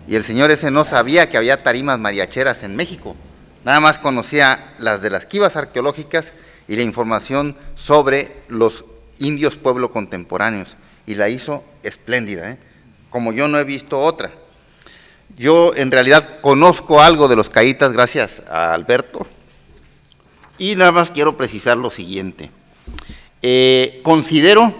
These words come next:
que este esta tumba de foso y bóveda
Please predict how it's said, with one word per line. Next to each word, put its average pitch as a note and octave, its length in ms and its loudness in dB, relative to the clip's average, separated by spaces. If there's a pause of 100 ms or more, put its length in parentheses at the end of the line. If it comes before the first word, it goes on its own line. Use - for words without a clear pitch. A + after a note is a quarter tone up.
(580)
que D3+ 180 2
este F#3+ 580 -2 (240)
esta F3 280 0
tumba G3 260 2
de D3 140 0
foso - 600 -2
y B2+ 160 -2
bóveda D3 560 0